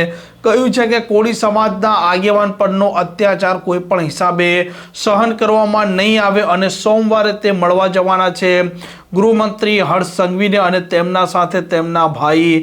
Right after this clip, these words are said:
જે મંત્રી છે રાજ્ય કક્ષાના પરસોત્તમ સોલંકી પણ આવશે અને આ કોળી સમાજના વ્યક્તિ પર જે પ્રકારનો હુમલો થયો છે અને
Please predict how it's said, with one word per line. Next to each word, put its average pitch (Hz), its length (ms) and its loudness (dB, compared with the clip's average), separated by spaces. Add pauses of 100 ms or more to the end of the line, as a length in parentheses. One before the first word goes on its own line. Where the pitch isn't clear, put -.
(320)
જે 147 220 -2
મંત્રી 214 500 0
છે 220 120 2
રાજ્ય 202 340 0
કક્ષાના 196 520 -2
પરસોત્તમ 180 680 -2
સોલંકી 180 520 -2
પણ 180 240 -2
આવશે 160 420 -2
અને 156 260 0 (480)
આ 170 200 -2
કોળી 220 300 0
સમાજના 214 560 0
વ્યક્તિ 185 340 -2
પર 202 180 0
જે 185 120 -2
પ્રકારનો 190 540 0
હુમલો 190 400 0
થયો 190 220 -2
છે 190 140 -2
અને 170 200 2